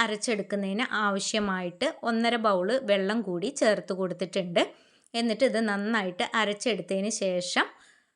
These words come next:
ഒരു പാത്രത്തിലേക്ക് മാറ്റി കൊടുത്തിട്ടുണ്ട്. അരച്ചെടുക്കുന്ന സമയത്ത് തരികളൊന്നും ഇല്ലാതെ നന്നായിട്ട് തന്നെ അരച്ചെടുക്കാനായിട്ട് ശ്രദ്ധിക്കുക.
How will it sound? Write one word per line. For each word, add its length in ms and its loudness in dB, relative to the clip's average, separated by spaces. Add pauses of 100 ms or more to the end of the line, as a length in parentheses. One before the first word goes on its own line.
(680)
ഒരു 200 6
പാത്രത്തിലേക്ക് 720 2 (100)
മാറ്റി 320 -2
കൊടുത്തിട്ടുണ്ട്. 600 2 (420)
അരച്ചെടുക്കുന്ന 600 2 (140)
സമയത്ത് 440 0 (120)
തരികളൊന്നും 680 2 (240)
ഇല്ലാതെ 420 -2 (120)
നന്നായിട്ട് 680 -2
തന്നെ 220 0 (440)
അരച്ചെടുക്കാനായിട്ട് 840 0 (100)
ശ്രദ്ധിക്കുക. 540 0